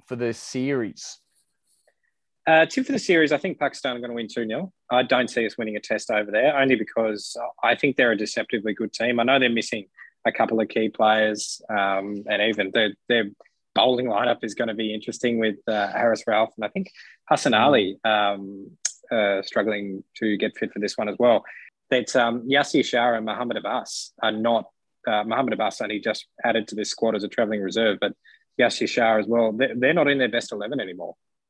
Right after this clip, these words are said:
Speaker 2: And those, those players for ages were held up as a, as a, a standard of, um, you know, high-class international bowling. They're not gonna be there. So I think Australia might get a bit of a, a shock when they see someone like, even though we've seen a little bit of Sh-,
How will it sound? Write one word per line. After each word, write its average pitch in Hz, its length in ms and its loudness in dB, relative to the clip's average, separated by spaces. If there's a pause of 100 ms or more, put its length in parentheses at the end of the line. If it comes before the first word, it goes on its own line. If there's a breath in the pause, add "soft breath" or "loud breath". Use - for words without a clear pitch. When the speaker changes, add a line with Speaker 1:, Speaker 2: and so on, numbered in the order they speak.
(240)
Speaker 2:
And 120 160 2
those, 127 280 4 (100)
those 135 220 2
players 117 400 0 (320)
for 110 160 -4
ages 113 360 0
were 95 100 -8
held 107 200 -6
up 104 180 -6
as 104 220 -10
a, 110 220 -6
as 101 180 -8
a, 107 180 -6 (360)
a - 40 -10
standard 117 460 2
of, 98 180 -4 (100)
um, 101 320 -6 (500)
you 120 100 -2
know, 104 260 -2
high-class 113 500 2
international 107 440 -4
bowling. 107 300 2
They're 120 120 2
not 143 120 0
gonna 123 120 2
be 104 200 -2
there. 95 240 -8 (440)
So - 140 0
I 113 200 2
think 151 160 4
Australia 120 440 0
might 107 200 -2
get 117 100 -4
a 107 60 -6
bit 113 140 -4
of 104 100 -6
a, 104 180 -6 (100)
a 107 40 -8
shock - 480 0
when 110 120 -2
they 104 100 -2
see 117 300 0
someone 104 300 -4
like, 95 240 -2 (400)
even 151 160 2
though 117 80 4
we've 110 100 -2
seen 113 180 -2
a 107 40 -2
little 110 180 0
bit 107 100 -6
of 92 100 -6
Sh-, - 160 -10